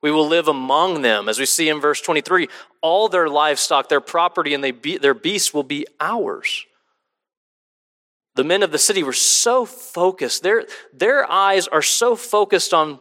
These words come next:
what they can gain here, they sense nothing of the deception.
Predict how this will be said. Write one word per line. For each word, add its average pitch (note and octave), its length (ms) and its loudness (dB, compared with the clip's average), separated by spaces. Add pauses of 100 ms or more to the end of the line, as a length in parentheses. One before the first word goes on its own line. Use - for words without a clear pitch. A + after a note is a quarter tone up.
what F3 160 0
they E3+ 100 2
can C#3 220 -6
gain A3+ 380 0
here, A#2 480 -12 (920)
they G#3+ 200 4
sense E3 580 2
nothing C3 680 -2 (760)
of A#2 140 -6
the A#2 80 0
deception. - 720 -4